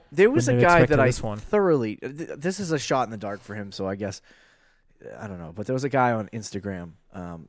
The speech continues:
Speaker 1: can't remember what his name is, uh, but he predicted, he did a whole video predicting, like, Dallas Goedert was gonna be, have a good finish this season. I freaking roasted him.
Speaker 2: You shouldn't have.
Speaker 1: And, uh, I didn't do it
Speaker 2: Did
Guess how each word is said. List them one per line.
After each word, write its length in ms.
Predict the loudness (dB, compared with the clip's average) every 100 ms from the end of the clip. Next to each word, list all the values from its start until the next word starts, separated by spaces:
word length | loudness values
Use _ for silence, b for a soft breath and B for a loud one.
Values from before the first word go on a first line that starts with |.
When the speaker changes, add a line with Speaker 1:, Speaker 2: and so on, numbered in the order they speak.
| _
Speaker 1:
can't 160 | -10 -8
remember 220 | -8 -10
what 100 | -10
his 160 | -14 -14
name 240 | -16 -16
is, 220 | -18 -20 -20 _ _ _ _ _ -12
uh, 200 | -10 -8
but 200 | -8 -8
he 200 | -10 -12
predicted, 480 | -12 -8 -8 -8 -10
he 80 |
did 140 | -10 -10
a 60 |
whole 180 | -8 -8
video 340 | -6 -6 -6 -6
predicting, 460 | -10 -12 -12 -14
like, 160 | -16 -12
Dallas 300 | -10 -10 -12
Goedert 340 | -14 -14 -16
was 160 | -18 -18
gonna 160 | -18
be, 260 | -16 -16 -16 -16
have 140 | -14
a 40 | -14
good 140 | -14
finish 300 | -14 -16 -16
this 160 | -16 -16
season. 320 | -16 -18 -20 b b b b b
I 360 | -14 -10 -10 -12 _ _ _
freaking 600 | -16 -14 -12 -14 -16 -18 _ _
roasted 680 | -16 -10 -8 -10 -14 -16
him. 280 | -16 -18 -20 _ -10
Speaker 2:
You 120 | -8
shouldn't 340 | -4 -4 -4
have. 220 | -6 -8 -10 -20 b b b _ -18 -12
Speaker 1:
And, 280 | -10 -10
uh, 140 | -10 -8
I 80 | -6
didn't 160 | -6 -6
do 80 |
it 40 |
Speaker 2:
Did 20 | -8